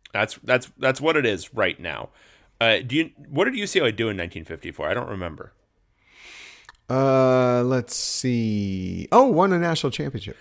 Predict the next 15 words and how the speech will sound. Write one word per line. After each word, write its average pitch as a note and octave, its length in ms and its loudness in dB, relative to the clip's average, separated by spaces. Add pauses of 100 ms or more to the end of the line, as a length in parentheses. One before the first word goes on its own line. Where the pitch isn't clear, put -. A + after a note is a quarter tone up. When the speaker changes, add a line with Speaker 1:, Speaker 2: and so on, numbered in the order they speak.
(120)
Speaker 1:
They - 80 -4
won E3 140 2
a F3+ 40 0
national D3 280 0
championship. G#2+ 460 -4
They F#2+ 100 -4
went F#2 160 -4
undefeated. E2+ 640 -8 (800)
Chip F#3+ 200 4
Kelly, C3+ 460 6 (240)
in B2+ 240 2
none D3 180 4
of C3 140 0
these A#2+ 260 -2
years, F#2 520 -6